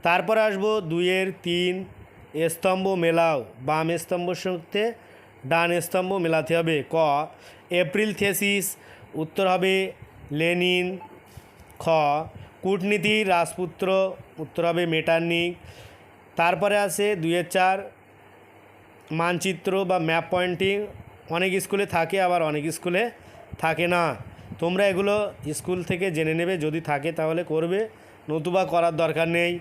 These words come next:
তারপর আসবো দুইয়ের পাঁচ, নিম্নলিখিত বিবৃতিগুলির সঙ্গে সঠিক ব্যাখ্যাটি নির্বাচন করো। প্রথমে আসবো ক বিবৃতি। আঠারোশো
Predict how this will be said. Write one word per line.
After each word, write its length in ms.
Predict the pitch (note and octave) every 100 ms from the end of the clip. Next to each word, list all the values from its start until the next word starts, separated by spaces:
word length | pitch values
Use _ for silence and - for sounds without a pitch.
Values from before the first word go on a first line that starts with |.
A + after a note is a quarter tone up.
| - - - -
তারপর 300 | - E3+ F3 G3+
আসবো 240 | G3+ G3
দুইয়ের 380 | G3 E3+ F3+ F#3 F3+
পাঁচ, 320 | F3+ F3+ F#3 - - - - -
নিম্নলিখিত 640 | D#3 F3 F#3+ G#3 F3+ G3+
বিবৃতিগুলির 920 | G#3 G3 E3+ D3+ E3+ F3+ F#3+ F#3+ F#3+ F#3
সঙ্গে 280 | F#3+ F#3+ F#3+
সঠিক 460 | F#3 D3+ D3 F3+ F#3 F#3+ - - -
ব্যাখ্যাটি 560 | C3+ D3+ D#3 F3 E3 F3 F3+ - - - -
নির্বাচন 520 | D3+ D#3+ E3 E3+ F3+ F3
করো। 300 | F3 F3+ F#3 F#3 - - - - - - - - - - - - - - - - - - - - - - - - -
প্রথমে 320 | F3 G3+ G#3
আসবো 240 | G3+ F#3+ E3
ক 120 | F#3+ F#3 F#3 F#3+
বিবৃতি। 600 | E3+ D#3+ D#3 E3 E3+ E3+ C#3 D#3+ - - _ -
আঠারোশো 560 | D#3+ F3 G3 G#3 G#3